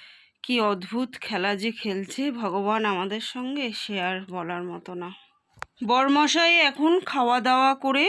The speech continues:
অফিসে বেরিয়ে গেছে। আর এই সমস্ত কাজগুলো করা না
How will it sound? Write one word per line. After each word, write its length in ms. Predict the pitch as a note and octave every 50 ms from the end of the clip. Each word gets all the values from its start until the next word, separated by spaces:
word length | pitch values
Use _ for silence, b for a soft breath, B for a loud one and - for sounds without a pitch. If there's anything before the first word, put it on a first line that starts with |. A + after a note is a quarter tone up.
| A#4 B4 A4+
অফিসে 440 | F4 C4 B3+ - B3+ A#3+ - C#4 C4
বেরিয়ে 360 | G#3+ A#3+ A#3 G3+ A3 G#3+ G#3+
গেছে। 400 | G#3 G3 F#3 G3 F#3+ - - F#3+ F#3 F#3+ - - _ _ _ _ _ _ _ _ _ B B B B B B B B B B -
আর 180 | A#3+ C4+ C4+ C#4
এই 180 | C#4+ C#4+ D4 C4+
সমস্ত 460 | D4 E4+ D4+ D4+ D#4+ E4 D#4+ - - E4+ E4+ E4
কাজগুলো 540 | C#4+ A#3+ A3+ A3+ G3 A3+ A3 C4 C4 C4 D4 D#4
করা 340 | - A#3+ A3+ A3+ A3 B3+ D#4
না 140 | F#4 G4